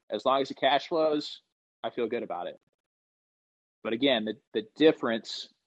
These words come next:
goes down to, um, if I can force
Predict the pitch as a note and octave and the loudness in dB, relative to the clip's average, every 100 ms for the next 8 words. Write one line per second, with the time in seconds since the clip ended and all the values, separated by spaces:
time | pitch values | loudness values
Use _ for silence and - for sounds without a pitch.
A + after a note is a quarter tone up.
0 | - A#2 A#2 B2 A#2 G#2+ - B2 A2 G#2+ | 0 2 2 0 0 -2 -2 0 2 0
1 | G#2 _ _ _ _ _ _ _ _ _ | -4 _ _ _ _ _ _ _ _ _
2 | _ A2+ A2 F2+ - C3 B2 A#2 - G2+ | _ -4 -2 -4 -2 0 4 4 2 -6
3 | - C3 B2 - | 2 2 2 -4